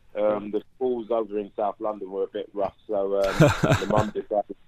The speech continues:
Speaker 1: try and keep me out of trouble and, and send me to a, a bit of a posher school, you'd say at the time, Pimlico Comprehensive. But no, it was great. It was great for football. You know, I, I,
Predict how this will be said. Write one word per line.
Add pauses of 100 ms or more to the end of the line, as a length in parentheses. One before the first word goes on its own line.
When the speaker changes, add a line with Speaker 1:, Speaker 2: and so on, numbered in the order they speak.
Speaker 1:
try
and
keep
me
out
of
trouble
and,
and (220)
send
me
to
a, (360)
a
bit
of
a
posher
school,
you'd
say
at
the
time,
Pimlico
Comprehensive.
But (260)
no,
it
was
great.
It
was
great
for
football.
You
know, (120)
I,
I,